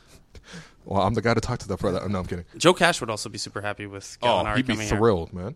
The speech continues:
Speaker 2: Yeah.
Speaker 1: He'd be
Speaker 2: Just
Speaker 1: giving him
Speaker 2: ta-, taking a McGravy in the garage.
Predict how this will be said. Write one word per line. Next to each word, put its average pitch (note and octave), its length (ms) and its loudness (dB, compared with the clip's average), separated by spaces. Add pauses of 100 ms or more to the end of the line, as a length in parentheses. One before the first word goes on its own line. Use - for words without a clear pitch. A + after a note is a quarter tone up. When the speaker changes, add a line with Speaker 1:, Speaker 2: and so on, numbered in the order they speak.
(120)
Speaker 2:
Yeah. G#2+ 140 -14 (180)
Speaker 1:
He'd A#2 60 -18
be A#2 80 -4
Speaker 2:
Just A#2+ 240 2
Speaker 1:
giving B2 120 2
him B2 100 2
Speaker 2:
ta-, - 40 -8
taking B2+ 220 2
a - 20 0 (120)
McGravy A#2 380 2
in A#2 80 0
the A2+ 80 -2
garage. A2+ 500 -2